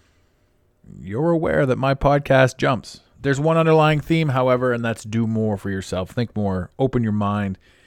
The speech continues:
challenge everything that you think you can challenge, and then find out what else you can't challenge. But grow.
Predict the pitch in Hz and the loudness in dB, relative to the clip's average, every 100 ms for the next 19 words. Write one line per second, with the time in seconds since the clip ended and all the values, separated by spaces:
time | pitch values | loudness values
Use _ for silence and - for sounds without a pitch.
0 | _ _ _ - 113 110 113 98 92 - | _ _ _ -6 -2 0 0 -4 -8 -4
1 | 120 120 104 113 101 104 95 101 104 - | -2 0 0 -2 -4 -6 -8 -8 -8 -10
2 | 95 95 90 87 82 _ _ _ 110 104 | -10 -10 -10 -14 -18 _ _ _ -10 -8
3 | 98 - 101 92 - 95 101 - 95 82 | -10 -8 -8 -6 -6 -6 -6 -8 -12 -12
4 | 69 82 78 82 - _ _ _ _ _ | -12 -12 -12 -14 -18 _ _ _ _ _
5 | _ _ _ _ _ _ _ _ _ _ | _ _ _ _ _ _ _ _ _ _
6 | _ _ _ _ - 120 135 131 113 - | _ _ _ _ -6 -4 2 2 2 -6